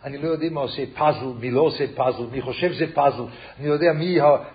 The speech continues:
מתפלל ככה, מי לא מתפלל ככה, אני לא יודע. רק אני מתאר לעצמי, יש לי כזה כוח דמיון, אני יכול לתאר שאנשים עושים ככה.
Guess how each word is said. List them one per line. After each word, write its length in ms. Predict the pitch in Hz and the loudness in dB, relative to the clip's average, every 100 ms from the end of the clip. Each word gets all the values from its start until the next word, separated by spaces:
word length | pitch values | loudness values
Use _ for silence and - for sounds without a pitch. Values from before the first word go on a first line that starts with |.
| - | -10
מתפלל 460 | 156 156 147 165 170 | -4 2 4 4 2
ככה, 300 | 170 147 147 | 2 2 0
מי 160 | 131 143 | -2 2
לא 140 | 160 | 2
מתפלל 380 | 180 - 151 147 | 4 2 2 2
ככה, 240 | 143 123 | 0 -4
אני 80 | 151 | -2
לא 80 | 196 | 0
יודע. 360 | 208 135 113 87 - - - | 0 0 -4 -6 -12 -14 -8
רק 180 | 156 185 | -6 -6
אני 240 | 185 208 - - 151 | -6 -8 -10 -14 -8
מתאר 500 | 160 165 156 202 196 | -8 -6 -4 -2 -2
לעצמי, 560 | 151 131 - 156 170 147 | -4 -6 -10 -12 -10 -6
יש 300 | 175 - 175 | -6 -6 -8
לי 100 | - | -8
כזה 180 | 135 170 | -6 -6
כוח 260 | 170 170 156 | 0 2 2
דמיון, 380 | 117 143 156 180 | -2 -6 -4 -2
אני 120 | 160 | -2
יכול 220 | 156 165 | -4 -2
לתאר 460 | 160 151 151 185 139 - - - - | -4 0 4 4 4 -4 -16 -20 -16
שאנשים 640 | - 165 - 160 - 214 | -2 -2 0 -2 -2 0
עושים 320 | 175 - 226 202 | 0 0 0 2
ככה. 320 | 123 - | 0 0